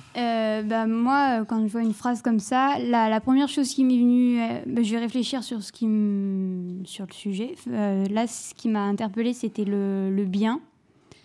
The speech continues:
Je me suis dit que tout dépendait, en fait, de la définition qu'on pouvait avoir du bien. Par exemple, moi, je vais penser que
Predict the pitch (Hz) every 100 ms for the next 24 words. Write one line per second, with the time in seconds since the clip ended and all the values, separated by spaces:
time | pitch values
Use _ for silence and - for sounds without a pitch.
0 | _ _ - 214 - 202 240 254 247 226
1 | 214 208 208 202 196 196 190 190 190 190
2 | 214 - _ _ _ _ - 294 277 262
3 | 254 240 262 233 247 226 214 202 208 -
4 | 226 208 220 220 208 196 220 202 196 196
5 | 208 196 214 254 - _ _ _ _ _
6 | _ _ _ _ 214 208 208 233 220 220
7 | 208 220 233 247 196 208 208 247 247 -
8 | 269 254 - 226 202 202 196 196 190 190
9 | 196 208